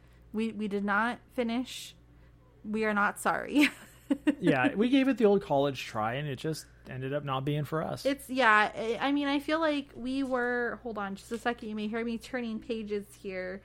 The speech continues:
Speaker 1: The last episode we watched was episode seven, so it's not like we watched one episode and we were like, "Fuck this show."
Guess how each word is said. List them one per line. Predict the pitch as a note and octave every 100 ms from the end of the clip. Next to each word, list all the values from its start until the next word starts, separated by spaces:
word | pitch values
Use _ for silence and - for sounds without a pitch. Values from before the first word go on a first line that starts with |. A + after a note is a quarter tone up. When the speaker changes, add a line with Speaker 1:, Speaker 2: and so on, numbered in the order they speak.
| - - -
Speaker 1:
The | G3+
last | B3+ G4+
episode | F4+ E4 D#4 C4+
we | B3
watched | A3 G3 G3+
was | A3 G#3+
episode | A3+ D4 C#4+ B3+ G#3
seven, | - F#3+ F#3 - F3+
so | B3
it's | A#3+ -
not | C4
like | C4+ C#4+
we | A3+ A#3 A#3
watched | G#3+ G#3+ G#3+ G#3+
one | G3+ G#3
episode | G#3 G#3 G#3+ G3
and | F#3+
we | F#3+
were | F#3
like, | F#3 F#3
"Fuck | G#3+ G#3
this | F#3+ F#3
show." | - G#3 F3+ F#3